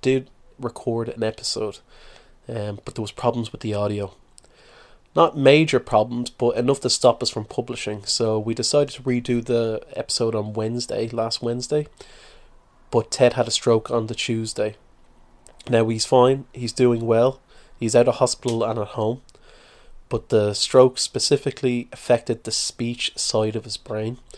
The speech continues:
So he, he can still talk, but just, you know, only if he talks very slowly, okay? Uh, so he just wanted you all to know that he is having speech therapy sessions, and he's looking forward to returning to the podcast.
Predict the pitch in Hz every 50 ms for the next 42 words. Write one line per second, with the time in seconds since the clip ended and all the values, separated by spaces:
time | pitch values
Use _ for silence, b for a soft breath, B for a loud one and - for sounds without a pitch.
0 | B B B B B B B B B B - - 135 131 135 - - - 147 151
1 | - 160 - - - 185 170 - - - - 127 135 151 - - - - - -
2 | 127 113 - - - 123 - - - 127 120 113 113 110 110 107 107 - - 120
3 | 117 120 120 120 117 117 117 120 120 120 127 123 120 113 - - - 117 113 -
4 | - - - 113 113 110 - - - - - - - _ - - - 113 110 107
5 | 107 110 110 107 110 107 110 - _ _ _ _ _ _ _ - - - - -
6 | 117 110 104 107 107 107 104 - 104 - _ - - - - - - - 110 110
7 | 110 110 - _ _ _ B B B B B B B B B B B - 110 110
8 | 104 104 104 98 - - 117 110 113 113 - 131 - 135 123 123 120 - 120 -
9 | 120 113 110 107 107 110 107 107 107 107 101 107 101 113 107 113 117 113 - -
10 | 110 107 - 110 107 - - - - 120 117 113 - - - - - - 113 107
11 | 107 107 107 - - 110 - - 110 107 110 - 147 139 - - - - B B
12 | B B B B B B B B B B B B B B B B B B B B
13 | - 117 110 110 110 110 - 127 - 123 113 - 123 117 117 113 - 123 113 107
14 | - 120 113 113 110 - - 113 107 - - 113 110 - - 123 120 120 117 -
15 | - - -